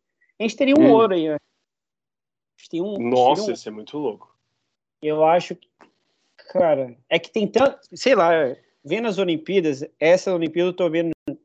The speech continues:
Speaker 1: de fato mais, porque a gente tem um grupo aí no WhatsApp, e a gente tá lá pra
Speaker 2: Boletins diários da,
Speaker 1: Ai,
Speaker 2: da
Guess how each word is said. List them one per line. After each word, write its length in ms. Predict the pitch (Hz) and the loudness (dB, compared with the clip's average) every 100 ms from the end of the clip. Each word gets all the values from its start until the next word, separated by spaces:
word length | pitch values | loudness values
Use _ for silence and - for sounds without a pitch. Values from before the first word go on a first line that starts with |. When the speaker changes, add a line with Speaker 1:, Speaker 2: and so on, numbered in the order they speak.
| _ _ _ - | _ _ _ -8
Speaker 1:
de 180 | 139 | -6
fato 440 | 160 - 165 165 156 | -2 2 2 2 -4
mais, 340 | 147 156 170 | -4 -2 -4
porque 200 | - - | -6 -4
a 60 | 202 | -2
gente 180 | 180 - | -2 -2
tem 100 | 190 | -2
um 140 | 160 | 0
grupo 340 | 151 175 170 | 2 2 0
aí 60 | 165 | -4
no 80 | 151 - | -4 -4
WhatsApp, 560 | 156 156 185 185 - _ _ _ _ _ _ _ - _ - | -4 0 2 0 -8 _ _ _ _ _ _ _ -20 _ -6
e 60 | 208 | -2
a 60 | |
gente 440 | 196 196 247 - - | -2 -2 -6 -8 -2
tá 220 | 294 285 | 2 4
lá 280 | 240 214 226 | 4 4 2
pra 260 | - 147 | 0 2
Speaker 2:
Boletins 760 | 139 175 190 156 - 165 190 175 | 4 6 4 0 -2 0 2 0
diários 540 | 147 190 156 175 196 | 0 2 2 0 -4
da, 200 | 190 202 | -4 -6
Speaker 1:
Ai, 80 | 196 | -6
Speaker 2:
da 240 | 196 214 | -8 -8